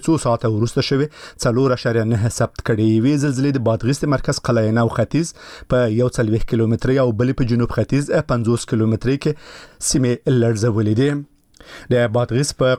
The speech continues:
قادس ولسوالۍ کې خلکو ته ډیر ځاني او مالي زیانونه رسیدلي. د بادغیس د والي ویان باز محمد سروري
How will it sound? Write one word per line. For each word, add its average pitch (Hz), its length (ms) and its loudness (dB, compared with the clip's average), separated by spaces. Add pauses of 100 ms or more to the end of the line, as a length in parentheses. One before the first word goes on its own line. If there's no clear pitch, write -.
(100)
قادس 120 340 0
ولسوالۍ 156 500 0
کې - 160 -2
خلکو 139 280 0
ته 131 200 0
ډیر 127 320 2
ځاني 120 300 2
او 117 120 2
مالي 117 220 2
زیانونه 113 460 2
رسیدلي. 107 460 2 (180)
د 113 180 2
بادغیس 110 320 2
د 110 100 2
والي 113 220 2
ویان 120 320 2
باز 117 240 0
محمد 110 320 0
سروري 113 320 2